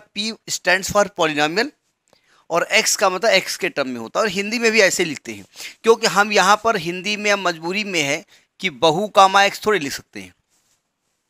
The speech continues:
क्योंकि जो मैथमेटिकल इंडिकेशंस होते हैं, जो उनको इंडिकेट करने का तरीका है, वो तो यही रहेगा ना, जिसको पी एक्स लिख देते हैं। तो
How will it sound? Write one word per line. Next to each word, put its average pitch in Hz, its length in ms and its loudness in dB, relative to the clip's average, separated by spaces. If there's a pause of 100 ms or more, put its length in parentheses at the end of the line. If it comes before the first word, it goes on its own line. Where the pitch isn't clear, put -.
(380)
क्योंकि 147 200 -10
जो 180 120 -2
मैथमेटिकल 151 560 -2
इंडिकेशंस 185 640 -2
होते 127 280 -8
हैं, 139 180 -6 (400)
जो 139 260 -4
उनको 165 320 -4
इंडिकेट 165 520 0
करने 151 300 -2
का 151 100 -2 (400)
तरीका 143 280 -4
है, 165 60 2
वो 185 120 -4
तो 196 120 -6
यही 180 220 -2
रहेगा 135 260 -4
ना, 185 140 -10 (340)
जिसको 208 220 -8
पी 202 280 -4
एक्स - 180 -2
लिख 101 120 -14
देते 87 260 -20
हैं। - 140 -20 (380)
तो 214 40 -6